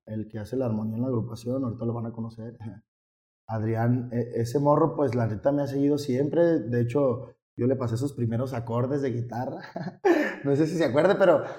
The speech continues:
pero después de, pasó un mes y el vato ya me había superado. Empezamos e-, él y yo a chambear, inclusive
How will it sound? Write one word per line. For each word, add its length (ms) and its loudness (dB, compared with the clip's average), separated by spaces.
pero 240 8
después 400 2
de, 160 2
pasó 300 6
un 100 4
mes 240 6
y 60 6
el 100 8
vato 180 2
ya 120 4
me 80 2
había 120 2
superado. 600 6
Empezamos 420 -2
e-, 180 -2
él 120 4
y 80 6
yo 280 2
a 120 2
chambear, 440 0
inclusive 840 -2